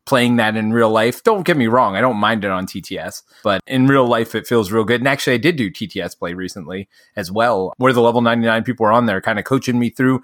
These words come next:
and answering a bunch of questions I had about, you know, there aren't a lot of questions in that game, but there were definitely some for specific heroines, uh, that I had questions about, and they happily answered 'em right there live on the stream. So that was kinda cool.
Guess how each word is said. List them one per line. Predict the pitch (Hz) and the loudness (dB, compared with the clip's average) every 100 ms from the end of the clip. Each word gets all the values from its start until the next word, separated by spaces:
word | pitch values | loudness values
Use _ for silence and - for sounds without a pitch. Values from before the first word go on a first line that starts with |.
| - - | -8 -2
and | 127 | 0
answering | 135 156 135 | 2 2 2
a | |
bunch | 127 139 | 2 0
of | 143 | 0
questions | 151 - 113 98 | -2 -2 -4 -2
I | 90 | -2
had | 87 92 | -2 -4
about, | 95 101 95 - | -2 0 0 0
you | 156 | -2
know, | 170 | 0
there | 127 185 | 4 4
aren't | 147 | 2
a | 104 | 2
lot | 110 170 | 2 0
of | |
questions | - 95 - 95 | -2 -8 -8 -10
in | 92 | -8
that | 90 | -8
game, | - 87 101 - - | -8 -12 -12 -18 -10
but | - | -2
there | 131 | 2
were | 117 | 2
definitely | 127 - 110 | 2 0 -2
some | - 131 120 120 | 0 0 2 0
for | - 113 104 | 2 2 2
specific | - - - 120 107 - | -4 -8 -4 -2 -2 0
heroines, | 120 113 92 92 98 - - - - | 2 2 0 -2 -6 -10 -20 -10 -2
uh, | 92 87 | 0 0
that | 98 | 0
I | 101 | 0
had | |
questions | - 135 160 160 | 0 -2 -2 -6
about, | 82 85 82 | -4 -4 -4
and | 101 | -6
they | 104 107 107 | -6 -6 -8
happily | - 113 131 117 | -6 -2 0 2
answered | 120 - 120 | 0 -2 -2
'em | 123 113 | 0 2
right | 123 | 2
there | 123 120 | 2 4
live | 120 123 | 4 2
on | 123 | 0
the | 104 | -2
stream. | 151 151 92 | -4 -4 -2
So | 139 | -2
that | 185 | -2
was | 120 | -4
kinda | 104 90 | -6 -6
cool. | - - | -10 -18